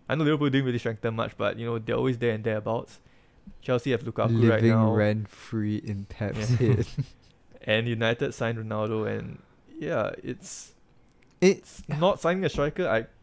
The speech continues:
Speaker 1: could feel it, maybe their downfall if they are not able to retain the title. I mean, to me, right, they're still title favourites.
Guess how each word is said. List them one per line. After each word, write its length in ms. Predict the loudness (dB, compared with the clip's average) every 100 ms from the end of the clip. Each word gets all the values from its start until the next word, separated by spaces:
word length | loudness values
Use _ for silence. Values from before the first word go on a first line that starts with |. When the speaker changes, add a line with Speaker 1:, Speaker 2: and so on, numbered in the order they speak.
| -10
Speaker 1:
could 220 | -8 -8
feel 280 | -10 -4 -2
it, 160 | -4 -8 -20 -20 -20 -20 -20 -20 -20 _ -14
maybe 480 | -8 -2 -2 -2 -2
their 180 | 0
downfall 760 | 0 -2 -2 -6 -4 -2 -2 -4
if 180 | -8 -6
they 80 | -4
are 80 | -4
not 280 | -2 -4 -6 _ _ -18 -6
able 240 | -4 -2 -2
to 80 |
retain 320 | -6 -4 -4 -4
the 80 |
title. 400 | -4 -4 -4 -4
I 80 | -2
mean, 240 | -2 -2 -6 _ _ -2
to 100 | -2
me, 360 | 0 0 -2 -4 -18 _ -6
right, 300 | 0 0 -2 -16 -20 -20 -20 -6
they're 140 | 2 4
still 160 | 4 4
title 260 | 4 2
favourites. 640 | -2 -2 -2 -4 -6 -16